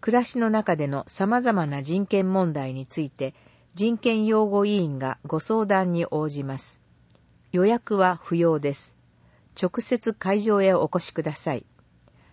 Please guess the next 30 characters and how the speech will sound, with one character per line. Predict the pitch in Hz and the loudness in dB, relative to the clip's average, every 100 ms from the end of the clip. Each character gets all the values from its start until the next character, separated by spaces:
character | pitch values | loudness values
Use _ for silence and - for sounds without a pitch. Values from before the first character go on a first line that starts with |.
| _ _ _ | _ _ _
日 | 202 208 170 | -4 -2 -4
時、 | 135 127 - _ _ _ | -6 -8 -10 _ _ _
十 | - 226 | 0 2
二 | 240 226 | 2 0
月 | 208 - | -2 -2
二 | 185 175 | -6 -8
十 | - | -8
日 | - 156 | -6 -6
金 | - 185 180 | -2 -2 0
曜、 | 180 131 - _ _ - | 0 0 -4 _ _ -6
十 | 220 247 | 0 2
四 | 190 190 | 4 2
時 | 170 | 0
か | 156 135 | -6 -8
ら | 131 - | -8 -10
十 | 139 175 196 | -4 0 2
六 | 165 - | 0 -2
時。 | 147 123 - _ _ _ _ _ _ - | -6 -6 -10 _ _ _ _ _ _ -8
場 | 160 165 | -4 -4
所、 | - 175 - _ _ | -2 -4 -4 _ _
市 | - - | -12 0
役 | 233 240 233 | 0 0 -2
所 | 170 | 0
別 | 135 147 - | 0 -2 -6
館 | - 147 143 | -6 -6 -6
三 | - - 190 190 | -6 -2 0 2
階 | 175 160 - _ | 0 0 -4 _
会 | 196 202 | -2 0
議 | 208 196 | 0 0
室。 | - - - | -2 -10 -12